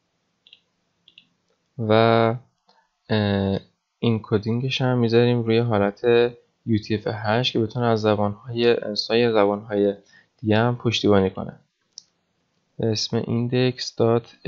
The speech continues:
H T M L. می‌تونیم از، اه، همین قسمت فکر کنم بود، نه. خب، اه، فکر کنم همینجا هستش که بتونیم، اه، نوعش رو انتخاب کنیم که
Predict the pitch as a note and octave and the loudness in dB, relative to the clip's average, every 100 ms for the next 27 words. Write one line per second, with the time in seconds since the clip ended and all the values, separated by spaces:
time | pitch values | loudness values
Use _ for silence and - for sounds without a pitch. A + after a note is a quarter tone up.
0 | A#2 - - G#2+ - - _ _ _ _ | -4 -4 -6 -6 -6 -20 _ _ _ _
1 | _ _ C3 - C#3 A#2 A#2+ A#2+ A#2+ C3 | _ _ -10 -2 0 2 2 2 0 -8
2 | - _ _ _ _ _ - G2+ G2 G2 | -12 _ _ _ _ _ -2 0 2 2
3 | G2 G2 F#2+ _ _ _ _ _ _ _ | 0 -2 -6 _ _ _ _ _ _ _
4 | _ _ _ _ _ _ _ _ A#2+ A#2+ | _ _ _ _ _ _ _ _ -6 -4
5 | A#2 A2 - A2 - C3 - A2 G#2+ G#2+ | -4 -6 -6 -10 -8 -10 -8 -6 -4 -4
6 | A2+ B2+ C#3 A2 G2+ - _ _ _ - | -2 -2 -2 -4 -6 -8 _ _ _ -20
7 | _ _ _ _ _ - - - - - | _ _ _ _ _ -20 -20 -20 -20 -20
8 | - _ - - B2 - C3 B2 A#2 A#2 | -20 _ -12 -2 -2 -2 0 2 2 0
9 | A2+ A#2 - - B2+ B2+ B2 B2+ A#2+ A#2+ | -2 -4 -12 -4 -2 0 0 0 0 -2
10 | B2+ B2 - G#2+ B2 A2+ - A2+ G#2 G#2 | -2 -4 -4 -6 0 0 2 0 2 2
11 | G#2+ A#2 G2+ A#2+ A2 A2+ A2+ G#2 A2 G2+ | 2 2 0 -4 -4 -4 -6 -8 -10 -10
12 | A2 G#2+ G#2 | -4 -2 -2